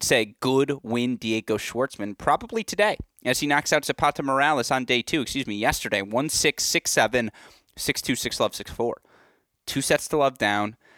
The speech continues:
Hilarious as I typed this out in my note sheet that Zapata Morales was the thirty-two seed, not Schwartzman. So this does technically qualify as an upset on my list, but, like,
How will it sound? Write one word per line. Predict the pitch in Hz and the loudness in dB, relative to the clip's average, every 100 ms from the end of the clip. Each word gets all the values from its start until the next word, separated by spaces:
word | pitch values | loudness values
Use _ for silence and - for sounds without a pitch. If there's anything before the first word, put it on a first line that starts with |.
| - _ _ - | -20 _ _ 0
Hilarious | 131 113 127 147 143 127 - | 2 4 6 8 8 4 4
as | 127 117 | 2 0
I | |
typed | 113 - 120 - | -2 0 -2 0
this | 117 | 0
out | 120 117 120 | 4 4 2
in | |
my | 104 | 0
note | 101 104 110 | 0 0 -2
sheet | - - 135 - | -4 -4 -4 0
that | 110 | 0
Zapata | - 110 - 107 - | 0 -2 0 0 0
Morales | 104 101 104 113 - | 0 2 2 0 -4
was | 117 | -10
the | - | -8
thirty-two | 107 117 110 110 - 117 | -2 -2 -2 -4 -4 -4
seed, | - 135 139 | -2 -6 -4
not | 107 101 | -2 -2
Schwartzman. | - 117 110 - 135 | -4 -4 -4 -4 -6
So | - | -4
this | 107 110 | -2 -2
does | 120 110 | 0 0
technically | - 117 - 120 113 | 0 -4 -4 -10 -4
qualify | - 110 - 113 | 0 0 2 2
as | 110 | 2
an | 110 | 0
upset | 110 - 131 113 | -4 0 0 0
on | 107 | 0
my | 101 | -2
list, | 101 107 151 - - | -2 0 -2 -2 -2
but, | 123 - | 0 0
like, | 104 104 - - | 2 0 -2 -12